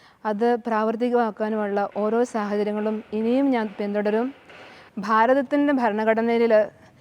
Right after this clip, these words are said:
നാൽപത്തിരണ്ടാം ഭേദഗതിയായ സെക്കുലർ എന്ന പദം ഉള്ളിടത്തോളം കാലം ഞാൻ ഈ വസ്ത്രത്തിൽ ഭാരതത്തിലുടനീളം സഞ്ചരിക്കുക, സഞ്ചരിക്കും. എനിക്കതിൽ ആരെയും ഭയമില്ല. കേവലം രണ്ട് ശതമാനമുള്ള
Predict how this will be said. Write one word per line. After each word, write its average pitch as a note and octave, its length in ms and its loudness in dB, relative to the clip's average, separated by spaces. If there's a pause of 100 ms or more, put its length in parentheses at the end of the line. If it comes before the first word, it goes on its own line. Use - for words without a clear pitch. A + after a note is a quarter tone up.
(240)
നാൽപത്തിരണ്ടാം A#3+ 960 0
ഭേദഗതിയായ G#3+ 840 0 (240)
സെക്കുലർ B3 580 2
എന്ന G#3+ 300 -4
പദം G#3 300 -2
ഉള്ളിടത്തോളം A3 580 -2
കാലം F3+ 320 -6 (680)
ഞാൻ G#3+ 400 0 (1300)
ഈ B3 140 2
വസ്ത്രത്തിൽ G#3+ 440 -2
ഭാരതത്തിലുടനീളം G#3 1040 -2 (200)
സഞ്ചരിക്കുക, G#3+ 640 -4 (120)
സഞ്ചരിക്കും. A3 500 -2
എനിക്കതിൽ G#3 320 -4
ആരെയും G#3 360 -2
ഭയമില്ല. F#3 480 -10 (680)
കേവലം A#3 480 0
രണ്ട് A3 340 0
ശതമാനമുള്ള G3+ 840 -4